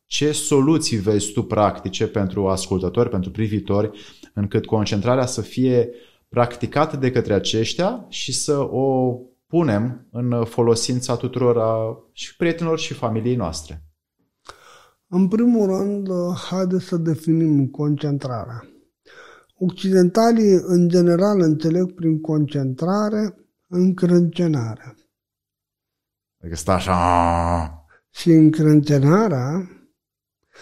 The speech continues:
Speaker 2: te obosește repede.
Speaker 1: Tensiune?
Speaker 2: Cel mai important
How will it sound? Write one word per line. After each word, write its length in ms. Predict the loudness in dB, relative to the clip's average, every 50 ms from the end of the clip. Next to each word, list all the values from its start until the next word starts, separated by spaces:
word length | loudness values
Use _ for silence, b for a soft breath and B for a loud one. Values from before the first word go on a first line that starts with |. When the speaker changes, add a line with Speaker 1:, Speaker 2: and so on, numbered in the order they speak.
| b b b b _ _
Speaker 2:
te 80 | -6 -4
obosește 720 | -4 -2 -2 -4 -4 -4 -4 -4 -6 -6 -6 -8 -10 -10
repede. 560 | -8 -10 -10 -12 -14 -16 -16 -16 -20 -20 -20 _ _ _ _ _ _ _ _ _ _ _ _ _ _ _ _ _ _
Speaker 1:
Tensiune? 920 | -6 -6 -6 -4 -6 -6 -6 -4 -2 -2 -2 -4 -6 -10 -14 -20 _ _ _ _ _ _ _ _ _ _ _
Speaker 2:
Cel 220 | _ -2 0 2 2
mai 200 | 2 2 2 2
important 1000 | 0 0 0 -2 -2 -2 -2 -4 -4 -4 -4 -2 -4 -4 -6 -8 -10 -12 B